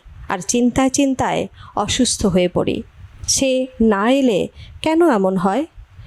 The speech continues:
সে যদি আমার স্বামী হতো, সে বাড়ি না এলে আমার কষ্ট লাগতো, কিন্তু সে যেহেতু আমার প্রেমিক কেবল, তাই আমার শুধু একটু খারাপ লাগাই থাকে। এটা কি নিশ্চিত নয় যে সে তেমন প্রেমিক নয়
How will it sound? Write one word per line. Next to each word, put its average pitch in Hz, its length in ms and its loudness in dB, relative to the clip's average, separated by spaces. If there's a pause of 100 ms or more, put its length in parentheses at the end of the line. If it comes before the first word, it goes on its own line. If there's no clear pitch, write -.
(160)
সে 339 160 -2
যদি 339 260 2
আমার 349 180 2
স্বামী 254 440 0
হতো, 311 400 0 (300)
সে 302 200 -2
বাড়ি 233 340 -2
না 233 180 0
এলে 247 280 2
আমার 208 280 2
কষ্ট - 340 -4
লাগতো, - 540 -2 (500)
কিন্তু 285 220 0
সে 247 300 -2
যেহেতু 294 460 0
আমার 294 320 0 (440)
প্রেমিক 254 440 2
কেবল, 214 420 2 (480)
তাই 226 200 0
আমার 220 220 0
শুধু 254 580 2 (360)
একটু 294 280 -2
খারাপ 208 360 0
লাগাই 196 340 0
থাকে। - 400 -2 (640)
এটা 302 160 0
কি 349 160 0
নিশ্চিত 277 520 0
নয় 262 340 2 (520)
যে 226 180 2
সে 233 200 -2
তেমন 233 440 0
প্রেমিক 269 360 2 (100)
নয় 233 300 0